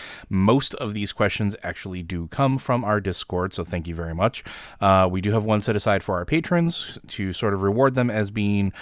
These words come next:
uh, sponsors of our wonderful products here.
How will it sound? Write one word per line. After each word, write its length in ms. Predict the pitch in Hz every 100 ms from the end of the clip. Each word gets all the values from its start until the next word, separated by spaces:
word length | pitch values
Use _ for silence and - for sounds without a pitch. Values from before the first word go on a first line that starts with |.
| - - -
uh, 120 | 104 -
sponsors 580 | - 160 165 - 147 151
of 180 | 147
our 220 | 135 120 110
wonderful 440 | 117 110 - 101
products 460 | - 101 95 90 -
here. 260 | 95 92